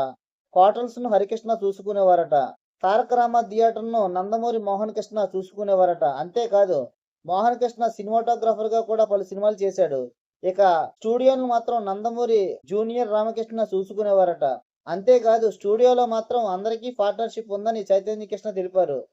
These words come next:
అదేవిధంగా జయశంకర్ కృష్ణకు చెన్నైలో ఓ ఇల్లుతో పాటు స్టూడియోలో కొంత ల్యాండ్ కూడా ఉందని తెలిపారు. మొత్తానికి సీనియర్ ఎన్టీఆర్ గారు తన అందరి కొడుకులకు ఆస్తులు సమానంగా పంచారట.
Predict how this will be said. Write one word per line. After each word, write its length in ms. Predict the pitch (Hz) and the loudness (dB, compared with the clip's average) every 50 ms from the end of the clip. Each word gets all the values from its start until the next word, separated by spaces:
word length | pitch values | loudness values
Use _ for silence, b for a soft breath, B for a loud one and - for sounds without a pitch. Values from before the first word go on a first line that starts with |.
| _ _ _ _ _ - | _ _ _ _ _ -4
అదేవిధంగా 680 | 160 175 190 240 240 240 233 226 240 240 233 240 214 175 156 143 139 147 _ _ _ _ _ _ _ 147 | -2 0 2 2 2 0 0 -4 -4 -4 -2 0 0 0 0 -4 -6 -10 _ _ _ _ _ _ _ -4
జయశంకర్ 540 | 147 190 202 214 226 247 240 220 240 233 | 0 0 0 2 0 -4 -6 -4 -6 -6
కృష్ణకు 440 | 220 214 214 202 202 220 220 214 226 | -4 -4 -6 -6 -6 -6 -6 -4 -4
చెన్నైలో 520 | 220 220 196 190 202 214 226 233 233 233 220 | -2 0 0 0 0 0 0 0 0 0 0
ఓ 140 | 202 208 202 | 0 0 0
ఇల్లుతో 420 | 196 196 196 208 226 - 240 226 | 0 -2 -2 -4 -2 -2 -4 -2
పాటు 340 | 226 - 208 214 208 226 220 190 165 151 | 0 2 2 2 2 2 0 0 0 -2
స్టూడియోలో 600 | 151 _ _ - 208 220 226 240 247 247 247 240 | -6 _ _ -4 -2 0 2 4 4 4 2 0
కొంత 240 | 240 233 226 208 214 | 0 -2 -4 -2 -2
ల్యాండ్ 340 | 196 196 196 202 214 226 | -2 -2 -2 -2 -4 -6
కూడా 240 | 220 220 233 226 226 | -6 -4 -4 -2 -2
ఉందని 320 | 208 202 202 214 220 208 185 | -2 -2 -4 -6 -6 -6 -6
తెలిపారు. 460 | 196 185 180 185 185 170 147 131 123 123 - _ _ _ _ _ _ 151 | -8 -6 -2 0 0 0 0 -2 -6 -8 -12 _ _ _ _ _ _ 2
మొత్తానికి 460 | 165 - - - 262 269 285 262 269 | 2 4 6 8 8 8 8 6 4
సీనియర్ 400 | 254 233 233 233 254 262 254 233 | 2 -2 2 6 8 8 8 8
ఎన్టీఆర్ 380 | 233 226 220 240 240 240 233 | 6 4 4 6 6 6 6
గారు 240 | 220 226 240 247 254 233 | 6 4 6 6 6 6
తన 220 | 240 220 214 214 | 4 2 0 0
అందరి 380 | 190 175 180 202 214 240 240 247 | 0 -2 -2 -2 0 0 0 2
కొడుకులకు 440 | 240 226 214 226 226 240 233 233 190 | 4 2 2 2 2 -2 -2 0 2
ఆస్తులు 360 | 185 196 190 - 226 233 226 | 2 2 0 0 -2 -2 -2
సమానంగా 480 | 226 202 185 196 202 208 214 220 214 220 | 0 -2 -2 -2 -4 -4 -4 -4 -6 -6
పంచారట. 480 | 202 196 190 185 196 190 175 156 147 | -6 -6 -6 -6 -4 -6 -6 -6 -6